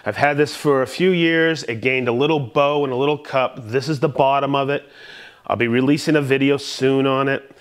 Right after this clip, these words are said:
But what I'm doing is I'm starting to flatten, and I,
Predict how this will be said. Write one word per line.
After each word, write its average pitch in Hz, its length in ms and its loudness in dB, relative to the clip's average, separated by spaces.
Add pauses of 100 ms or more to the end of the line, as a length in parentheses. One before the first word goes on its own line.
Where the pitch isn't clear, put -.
(400)
But 135 260 2
what 170 160 4
I'm 170 140 0
doing 185 320 2
is 143 180 0
I'm 139 120 -6
starting - 360 -2
to 143 80 -2
flatten, 147 460 -2
and 120 120 -8
I, 147 220 -2